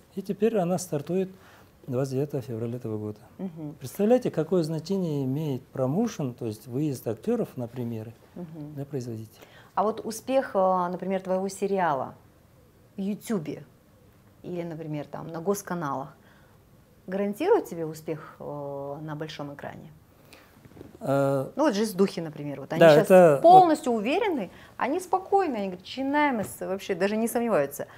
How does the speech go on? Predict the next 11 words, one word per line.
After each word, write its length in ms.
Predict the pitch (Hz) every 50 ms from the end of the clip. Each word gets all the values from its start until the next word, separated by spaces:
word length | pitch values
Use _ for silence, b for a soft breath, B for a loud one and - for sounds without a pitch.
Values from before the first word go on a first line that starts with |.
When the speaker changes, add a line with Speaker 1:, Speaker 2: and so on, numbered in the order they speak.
| B B B B B -
Speaker 2:
Но 420 | 185 202 214 220 226 220 214 - -
это 240 | 196 196 - 208 208
же, 200 | 190 185 202 214
э, 520 | 196 190 190 175 156 165 160 170 170 165
тоже, 360 | - - 269 311 277 240 202
знаете, 320 | 165 175 190 220 220 - 185
лотерея. 560 | 185 190 - 254 247 240 190 139 139 - 151 - - - - -
Speaker 1:
Да, 260 | 135 127 165 175 139 113
до 240 | 127 127 139 185
этого 320 | 226 233 233 202 185 180 170
момента, 600 | 160 165 165 165 190 233 233 - 196 165 147 139